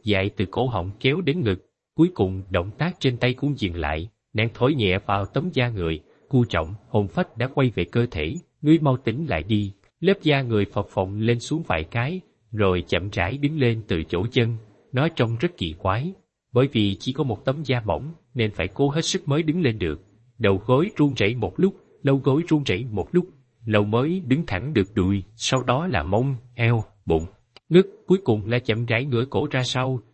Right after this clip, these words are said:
rồi dựng cả đầu lên, vừa đứng thẳng, nó lập tức hét lớn một tiếng, sau đó nhào thẳng về phía Diêm Khả Vọng, "Lão già, trả lại mạng cho ta!" Da Cù Trọng đập vào mặt Diêm Khả Vọng, quấn chặt vào đầu ông ta.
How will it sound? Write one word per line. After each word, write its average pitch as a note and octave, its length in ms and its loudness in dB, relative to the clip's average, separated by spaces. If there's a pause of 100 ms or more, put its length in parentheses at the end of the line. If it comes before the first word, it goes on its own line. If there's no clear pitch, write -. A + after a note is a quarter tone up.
(300)
rồi B2 200 2
dựng A2 240 0
cả D#3 180 -2
đầu G2+ 160 2
lên, A#2 260 -2 (320)
vừa A2 180 4
đứng D#3 220 2
thẳng, A2 340 -6 (180)
nó D3+ 120 -2
lập G#2 260 0
tức F3 120 2 (100)
hét F3 260 -2
lớn D#3+ 200 2
một G2 220 -4
tiếng, E3+ 280 -2 (240)
sau - 240 -2
đó A#2+ 280 -2
nhào E2+ 300 0
thẳng G2 300 -8
về G#2 140 2
phía D3 140 -4
Diêm A#2+ 220 -2
Khả A2+ 220 -6
Vọng, C2 220 -4 (280)
"Lão G#2 220 -2
già, E2+ 340 -2 (420)
trả D3 120 0
lại B2+ 180 0
mạng A#2 300 -4
cho C#3 120 -2
ta!" C3 160 -2
Da B2+ 200 -2
Cù G#2 260 -4
Trọng F2 240 -6
đập F2+ 240 -4
vào F#2 160 0
mặt F#2 260 -6
Diêm E3 200 -2
Khả B2+ 200 -8
Vọng, E2+ 220 -4 (480)
quấn G3+ 260 4
chặt G2+ 180 0 (100)
vào F#2+ 140 0
đầu F#2+ 220 0
ông A#2+ 160 0
ta. A#2 320 0